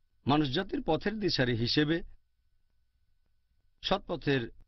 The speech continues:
স্পষ্ট নিদর্শন এবং সত্য আর মিথ্যার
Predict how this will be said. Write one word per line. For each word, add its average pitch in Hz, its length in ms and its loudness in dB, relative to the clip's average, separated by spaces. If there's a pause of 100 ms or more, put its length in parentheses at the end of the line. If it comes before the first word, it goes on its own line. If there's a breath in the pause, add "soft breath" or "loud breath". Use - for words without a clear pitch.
(320)
স্পষ্ট - 580 -2 (1200)
নিদর্শন 131 720 0
এবং 135 340 0
সত্য - 400 -4
আর 156 200 4
মিথ্যার 151 380 0